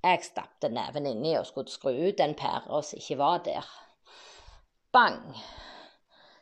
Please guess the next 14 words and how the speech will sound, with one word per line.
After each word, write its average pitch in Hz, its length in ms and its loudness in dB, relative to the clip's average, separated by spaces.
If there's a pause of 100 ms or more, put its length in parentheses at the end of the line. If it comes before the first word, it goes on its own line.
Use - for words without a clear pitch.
(120)
Det 247 140 6
var 135 100 6
ikke 147 240 4
godt. - 320 -6 (800)
<laughs> - 880 -12
Så 170 300 -8
straum 190 360 -2
er 101 80 -6
ikke 147 220 -6
det 143 80 -2
å - 100 -10
spøke 143 460 -6
med. - 180 -10 (3250)
Jeg, 240 260 0